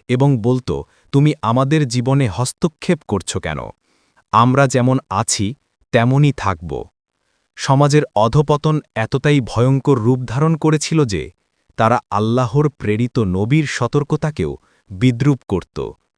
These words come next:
তারা একে অপরকে প্ররোচনা দিত লূত আলাইহিস সালামকে সমাজ থেকে বের করে দিতে।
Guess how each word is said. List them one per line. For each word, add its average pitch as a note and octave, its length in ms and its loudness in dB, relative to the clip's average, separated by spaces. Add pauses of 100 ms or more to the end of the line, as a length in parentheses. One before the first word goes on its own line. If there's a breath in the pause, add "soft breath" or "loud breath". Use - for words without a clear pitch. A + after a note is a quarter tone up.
(320)
তারা A#2+ 300 0
একে G#2+ 320 0
অপরকে C3 400 0
প্ররোচনা C3 560 -2
দিত A2 360 -4 (380)
লূত A#2+ 320 2 (180)
আলাইহিস B2+ 440 0
সালামকে B2+ 680 -4 (220)
সমাজ A#2 440 0
থেকে A#2+ 260 -4
বের G#2+ 320 0
করে F2 260 -4
দিতে। D2 380 -10